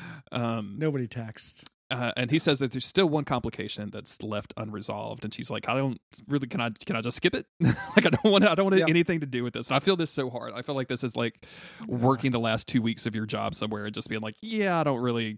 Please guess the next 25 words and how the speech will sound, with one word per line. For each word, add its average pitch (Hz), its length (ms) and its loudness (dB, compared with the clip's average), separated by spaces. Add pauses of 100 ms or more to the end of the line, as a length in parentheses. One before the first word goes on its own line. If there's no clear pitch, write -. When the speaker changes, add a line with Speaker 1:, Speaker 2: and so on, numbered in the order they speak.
Speaker 1:
care 104 440 -4
<laughs> 120 100 -2
about 113 240 0
any 113 160 -2
of 117 80 -4
this 127 160 0
stuff. - 300 -2
I'm 131 80 0
just 139 160 0
gonna 110 160 -6
leave." - 340 -16 (920)
Speaker 2:
Yeah, 147 220 -2 (360)
a 147 60 -10
short 131 240 -6
timer, 113 400 -10 (180)
you 123 120 -8
know. 117 180 -8 (680)
Uh, 131 300 -6
but 151 140 -4
you 165 60 -4
can't. 294 240 -2 (200)
You 120 100 -14
can't, 127 300 -4
uh, 127 400 -4
g-, 120 60 -14